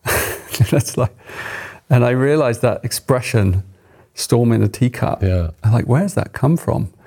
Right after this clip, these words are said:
Speaker 1: And, but I totally got the joke because I was in that state where the entire universe was in my teacup.
Speaker 2: Mm.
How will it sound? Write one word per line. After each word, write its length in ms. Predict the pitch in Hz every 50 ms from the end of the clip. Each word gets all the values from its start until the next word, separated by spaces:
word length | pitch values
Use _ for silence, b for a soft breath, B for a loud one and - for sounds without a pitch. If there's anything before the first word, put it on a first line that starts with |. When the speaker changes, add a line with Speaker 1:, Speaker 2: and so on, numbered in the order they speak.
| B B B B B B B B B B _ _ _ -
Speaker 1:
And, 280 | - 113 113 120 117 -
but 120 | 139 123
I 80 | 123 123
totally 480 | 120 123 - - 170 175 175 - - 117
got 180 | 131 120 -
the 100 | - 110
joke 420 | 101 120 127 135 110 - - - -
because 240 | 107 - 120 110
I 100 | 110 107
was 140 | 110 113 104
in 140 | 127 135 135
that 180 | 113 92 - -
state 500 | - - 143 143 123 - - - - -
where 420 | 120 110 104 104 101 104 110 - - -
the 160 | - 107 113 113
entire 320 | 110 110 - 151 147 131
universe 460 | 120 131 143 127 98 98 95 - - -
was 120 | - 98
in 140 | 113 110 110
my 140 | 104 101 104
teacup. 560 | - - 143 139 - - - - - - -
Speaker 2:
Mm. 400 | - 104 95 92 87 87 90 90